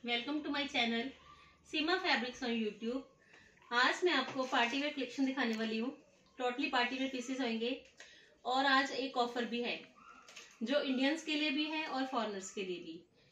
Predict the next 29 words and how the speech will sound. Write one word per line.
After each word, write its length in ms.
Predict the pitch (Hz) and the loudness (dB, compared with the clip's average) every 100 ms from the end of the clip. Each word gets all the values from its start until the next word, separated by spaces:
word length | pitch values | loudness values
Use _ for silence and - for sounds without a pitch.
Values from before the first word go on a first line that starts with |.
| _ _ _ - | _ _ _ 0
Indians 380 | 269 269 339 349 | 6 6 6 2
के 120 | 311 | 2
लिए 220 | 302 311 | 2 0
shipping 360 | 302 233 269 330 | -2 -2 0 0
free 160 | 269 262 | 0 0
है 160 | 285 330 - _ _ - | 0 -2 -6 _ _ -10
और 160 | 254 262 | -6 -2
foreigners 460 | 285 240 247 294 - | 4 4 4 0 0
के 140 | 269 | 0
लिए 280 | 240 247 294 - - - - - _ _ _ - | 2 2 0 -4 -16 -20 -20 -20 _ _ _ -8
shipping 440 | 294 277 359 359 | -4 2 4 4
पे 100 | 269 196 - - - - | 4 0 -2 -12 -18 -2
twenty 320 | 294 285 320 | 2 2 2
percent 380 | 320 277 262 240 | 0 0 0 0
discount 420 | 233 233 196 180 | -2 -2 -4 -6
है। 140 | 143 - _ _ - _ _ _ _ _ _ _ | -10 -16 _ _ -20 _ _ _ _ _ _ _
जो 220 | 226 269 269 | 0 2 4
भी 100 | 349 | 4
foreigners 560 | 330 269 269 269 294 - - - - 233 | 6 6 4 2 0 -8 -20 -20 -4 2
आज 160 | 247 262 | 2 2
purchase 500 | 285 277 262 269 - | 0 0 0 0 0
करेंगे, 440 | 262 233 233 233 294 - _ - - - - - | 0 0 2 0 -2 -10 _ -20 -20 -20 -12 -8
जितना 320 | 262 294 330 | -4 0 0
भी 100 | 339 | 0
उसका 220 | - 320 | -2 -2
shipping 340 | 311 262 277 302 | -2 -2 0 0
का 80 | 302 | 2
charge 300 | 254 233 269 | 4 4 4
होएगा, 360 | 247 220 269 | 2 2 -2